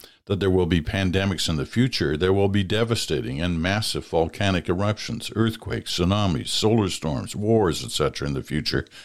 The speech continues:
for which we will have to be prepared one way or the other. You're right about that. And if you believe the, uh, U N report this week, lots of them.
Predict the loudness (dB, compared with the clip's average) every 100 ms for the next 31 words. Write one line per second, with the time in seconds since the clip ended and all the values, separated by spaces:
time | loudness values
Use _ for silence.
0 | -20 -20 -20 -2 2 2 0 0 2 2
1 | 2 0 -2 -2 -2 0 0 -2 -2 2
2 | 2 0 -4 -10 -20 _ _ -6 0 4
3 | 4 4 2 2 -2 -4 0 2 0 -2
4 | -4 -4 0 0 0 -4 -10 -18 _ _
5 | _ _ _ _ _ _ _ _ _ _
6 | _ _ -20 -20 -20 -20 -20 _ _ _
7 | -2 2 2 2 2 2 0 -2 -6 _
8 | _ _ _ -20 -20 _ -20 _ _ -20
9 | -20 _ _ -20 _ _ -20 -12 -8 0
10 | 2 4 2 2 4 4 2 2 2 4
11 | 4 2 0 -4 -4 0 4 4 2 2
12 | -2 0 -2 0 2 0 -2 -10 -12 _
13 | _ _ _ _ _ _ -20 -20 _ -20
14 | -20 _ _ -6 0 2 2 0 0 -4